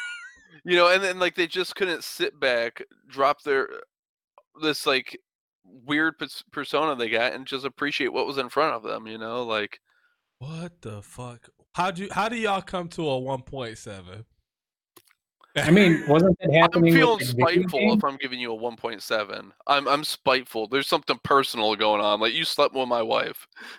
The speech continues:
Speaker 1: <laughs>
Speaker 2: Yeah, I'm looking at these reviews now. Some, um, the Village Voice said it was unfavorable. Stylist gave it an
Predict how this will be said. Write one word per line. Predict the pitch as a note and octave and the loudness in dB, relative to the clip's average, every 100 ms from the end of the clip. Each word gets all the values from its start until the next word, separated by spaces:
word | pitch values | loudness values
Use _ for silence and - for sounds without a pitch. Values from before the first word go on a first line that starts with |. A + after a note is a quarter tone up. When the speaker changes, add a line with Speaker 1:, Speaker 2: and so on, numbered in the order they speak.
| - | 2
Speaker 1:
<laughs> | - - - C5+ - B4 - - A#4+ _ _ _ _ _ _ _ _ _ _ | 4 4 4 4 6 2 4 4 2 _ _ _ _ _ _ _ _ _ _
Speaker 2:
Yeah, | A#2+ A2+ | -4 -4
I'm | B2+ | -2
looking | C#3+ C3+ | -4 -4
at | A#2 | -4
these | A#2 G2+ | -6 -8
reviews | G2+ G2+ A2 G#2 - | -10 -6 -6 -8 -10
now. | G2+ F#2+ F#2 | -12 -10 -10
Some, | G2 - A#2+ A2+ _ _ _ _ _ _ _ | -10 -8 -8 -8 _ _ _ _ _ _ _
um, | G#2 G2+ G2 F#2+ G2+ - _ | -10 -8 -8 -10 -12 -18 _
the | G#2 G#2+ | -14 -6
Village | A2 C3+ B2+ G2+ | -4 -2 -4 -6
Voice | G2 B2 A#2 G#2+ | -6 -4 -4 -6
said | - A2 | -8 -6
it | G#2+ | -8
was | G2 - | -10 -6
unfavorable. | A#2+ A2+ - A2+ A2+ G#2 F#2+ F#2 E2+ E2 | -6 -6 -8 -8 -8 -8 -8 -10 -10 -12
Stylist | - - A#2+ A#2+ G#2+ G2+ | -10 -4 -4 -4 -6 -12
gave | - G2+ G2+ | -12 -12 -12
it | |
an | F#2+ | -14